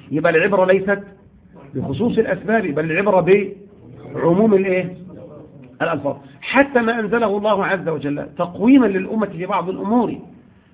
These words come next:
تعليما لآداب معينة أو تحذيرا من آفات معينة حصلت بأسباب معينة،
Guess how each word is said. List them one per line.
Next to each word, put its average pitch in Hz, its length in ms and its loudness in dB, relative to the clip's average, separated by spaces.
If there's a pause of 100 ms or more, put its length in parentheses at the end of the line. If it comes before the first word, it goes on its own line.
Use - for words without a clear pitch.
(1700)
تعليما 170 420 4 (240)
لآداب 147 380 0
معينة 151 680 0 (500)
أو 220 140 4
تحذيرا 180 640 2
من 165 160 -2
آفات 170 320 -2
معينة 220 540 0 (200)
حصلت 254 540 4
بأسباب 220 600 2
معينة، 196 600 0